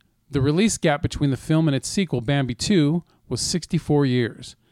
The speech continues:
It holds the world record for the longest span of time between two consecutive installments of a franchise. Number three. According to animator and writer Mel Shaw, one reason for the production delays of the film was that Walt Disney and his staff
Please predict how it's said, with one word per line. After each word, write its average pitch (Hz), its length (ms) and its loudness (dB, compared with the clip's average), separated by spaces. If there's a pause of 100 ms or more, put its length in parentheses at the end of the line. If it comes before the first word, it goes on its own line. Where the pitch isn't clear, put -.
(220)
It 131 120 -2
holds 175 300 0
the 139 80 0
world 143 400 2
record 143 320 0
for 131 140 -6
the 117 100 0
longest 147 380 0
span 139 260 0
of 127 80 -6
time 147 320 -2
between 123 360 -2
two 156 200 0
consecutive 135 640 -2
installments 123 540 -4
of 104 120 -6
a 113 60 -6
franchise. - 680 -4 (420)
Number 139 240 2
three. 123 340 -4 (440)
According 233 400 2
to 190 120 -4
animator 160 520 2
and 131 100 -2
writer 139 240 2
Mel 127 220 0
Shaw, 127 440 0 (460)
one 208 180 2
reason 185 280 2
for - 100 -2
the 139 100 -2
production 139 460 0
delays 117 340 2
of 107 80 -6
the 104 60 -6
film 143 360 0
was 120 140 0
that 123 140 0
Walt 127 260 0
Disney 127 300 0
and 120 80 0
his 117 120 -2
staff 147 520 -2